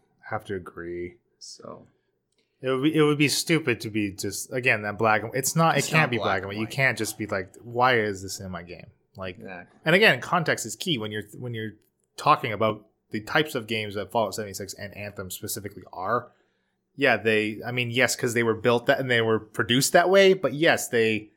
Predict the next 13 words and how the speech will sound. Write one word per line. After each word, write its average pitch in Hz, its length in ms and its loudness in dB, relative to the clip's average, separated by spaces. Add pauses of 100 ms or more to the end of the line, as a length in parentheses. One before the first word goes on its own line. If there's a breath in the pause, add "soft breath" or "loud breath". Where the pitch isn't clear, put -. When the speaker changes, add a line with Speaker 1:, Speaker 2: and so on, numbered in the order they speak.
(180)
Speaker 1:
have 135 320 2
this 123 180 -2
model 117 360 4
part 131 280 2
of 113 120 2
them, 110 200 -4
and 104 80 -4
it 107 100 -10
would 104 260 -4 (600)
almost 139 500 2
be 123 280 4
weird, 117 480 0 (120)
uh, 110 360 -6